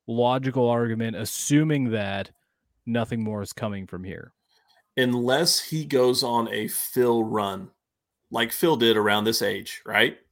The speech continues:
Speaker 2: We saw Phil go, remember, years and years and whatever else, and then just go on an absolute, we did, P-, Phil doesn't get enough credit for the tear that he went on and how
Speaker 1: Was
Speaker 2: many
Speaker 1: this
Speaker 2: he won.
Speaker 1: How injured was Tiger when Phil went on his tear?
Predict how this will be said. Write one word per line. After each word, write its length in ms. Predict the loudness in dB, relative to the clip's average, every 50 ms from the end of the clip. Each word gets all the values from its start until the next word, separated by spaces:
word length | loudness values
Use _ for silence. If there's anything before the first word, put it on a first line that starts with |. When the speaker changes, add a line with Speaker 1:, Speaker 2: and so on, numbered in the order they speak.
| _ _ _ _ _ _ _ _ _ _ _ _ -6
Speaker 2:
We 100 | -4 -2
saw 260 | 2 4 4 4 4
Phil 340 | 4 2 2 4 4 4 2 0
go, 240 | -2 -2 -2 -2 -2
remember, 440 | -4 -4 -2 -2 -2 -2 -2 -4
years 360 | -2 0 0 0 0 0 -2 -2
and 80 | 0
years 260 | 0 0 0 0 -2
and 80 | -2 -2
whatever 300 | 0 0 0 2 2 2
else, 180 | 2 0 0 -2
and 100 | -4 -4
then 80 | -4
just 180 | -4 -6 -4 -2
go 140 | 0 0 0
on 100 | 0 -2
an 100 | -4 -8 -4 0
absolute, 460 | 2 2 2 2 0 -6 -8 -8 -6
we 140 | -4 -2 -2
did, 180 | -2 -2 -4 -6 -10 -20 -20 -20 -20 _ _
P-, 180 | -6 -6 -6 -4 -4
Phil 240 | -2 0 2 2 2
doesn't 220 | 2 2 2 2
get 120 | 4 4 2
enough 240 | 2 0 -2 -4
credit 540 | -6 -12 -8 -2 2 4 4 4 2 0 -6
for 120 | -8 -6 -6
the 120 | -6 -6
tear 360 | -6 -4 0 2 2 2 2
that 140 | 0 -2 -4
he 140 | -4 -4 -4
went 200 | -4 -4 -4 -4
on 260 | -2 -4 -4 -6 -8 -14 _ _ _ _ _ _ _ _ _ _ _ _ _ _ _ -10
and 140 | -8 -4 0
how 140 | 0 2 2
Speaker 1:
Was 40 | 2 2 2
Speaker 2:
many 60 | 2
Speaker 1:
this 220 | 2 2 2 2 0
Speaker 2:
he 60 | 0
won. 300 | -2 -2 -2 -6 -8 -14 _ _ _ -10
Speaker 1:
How 260 | -6 -2 -2 -2 0 0
injured 380 | 0 0 0 2 2 0 0
was 200 | 0 -2 -4 -4
Tiger 640 | -6 -10 -8 -4 -4 -2 -2 -2 -4 -6 -8 -8 -8
when 220 | -8 -8 -10 -10 -10
Phil 260 | -8 -6 -6 -4 -4
went 160 | -6 -6 -8
on 100 | -8 -8
his 140 | -10 -10 -12
tear? 380 | -12 -12 -10 -10 -10 -12 -14